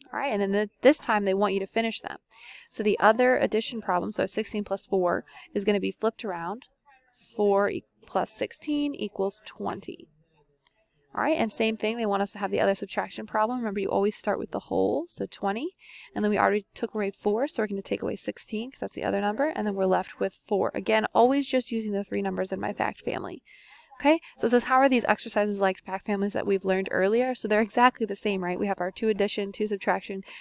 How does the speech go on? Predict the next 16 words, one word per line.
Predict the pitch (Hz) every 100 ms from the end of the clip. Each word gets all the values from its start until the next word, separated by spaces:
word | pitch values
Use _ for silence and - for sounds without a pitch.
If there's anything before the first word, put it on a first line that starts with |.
| - -
we're | 208
using | 202 202 196
all | 185
the | 190
numbers, | 185 185 185
we | 196
have | 180
our | 175
whole | 208 190 190
and |
our | 180 180
parts. | 226 262 - - - - -
They're | 220
just | 196 208 196 - -
bigger | 190 185 185
numbers | 180 175 175 - - - -